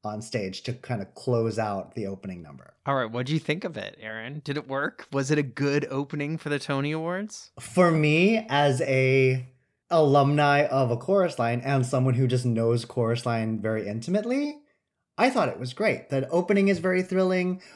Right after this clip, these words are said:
Speaker 1: One is a very great sort of finale to an opening. It has, it has that, like, bang to it. It has that glitz and glamour that you want for the "let's bring it home" moment. If you don't have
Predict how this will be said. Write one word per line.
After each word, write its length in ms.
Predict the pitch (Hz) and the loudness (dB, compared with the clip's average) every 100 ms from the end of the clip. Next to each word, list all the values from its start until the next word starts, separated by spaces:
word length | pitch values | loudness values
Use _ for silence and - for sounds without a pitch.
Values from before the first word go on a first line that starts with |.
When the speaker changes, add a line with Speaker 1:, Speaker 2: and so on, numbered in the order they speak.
| _ | _
Speaker 1:
One 360 | 127 147 165 170 | 2 4 4 4
is 180 | 160 143 | 0 0
a 40 | |
very 280 | 131 147 151 | 2 2 2
great 580 | 127 139 143 143 - - | 2 2 2 2 -2 -8
sort 240 | - 135 | -2 0
of 100 | 127 | 2
finale 540 | - 139 120 123 139 135 | 2 2 2 4 4 2
to 200 | - 131 | 2 2
an 80 | 117 | 2
opening. 680 | 123 147 160 156 156 151 135 | 0 -2 0 0 0 -2 -2
It 160 | 127 | -2
has, 280 | 127 123 127 | 0 -2 -2
it 120 | 131 | -2
has 240 | 127 120 117 | 0 0 0
that, 240 | 120 107 | -2 -2
like, 340 | 113 110 - - | -4 -6 -8 -2
bang 340 | 151 147 147 | 0 0 -2
to 220 | 127 147 135 | -2 0 2
it. 200 | 135 120 | 2 0
It 40 | |
has 220 | 120 117 | -2 -4
that 180 | 113 110 | -4 -6
glitz 260 | 127 127 127 | -6 -6 -4
and 140 | 120 | -6
glamour 600 | 117 131 131 135 135 127 - - _ | -4 -4 -4 -4 -4 -8 -12 -20 _
that 160 | 127 117 | -4 0
you 160 | 120 | 0
want 360 | 113 120 110 - | 0 -2 -4 -12
for 680 | - 120 113 110 107 107 107 | -6 -2 0 -2 -2 -6 -4
the 540 | 120 113 110 107 110 - | 0 0 0 -2 -8 -4
"let's 300 | 131 127 127 | -2 -2 -4
bring 280 | 117 131 120 | -2 0 2
it 120 | 120 | 0
home" 320 | 131 131 143 | 0 2 2
moment. 640 | 147 156 156 156 147 - - _ _ _ _ _ - | 2 2 2 0 -2 -12 -18 _ _ _ _ _ -6
If 180 | 127 | -4
you 120 | 143 135 | 0 2
don't 300 | 135 143 120 | 2 0 -2
have 580 | 135 127 127 123 120 | -2 2 2 0 -4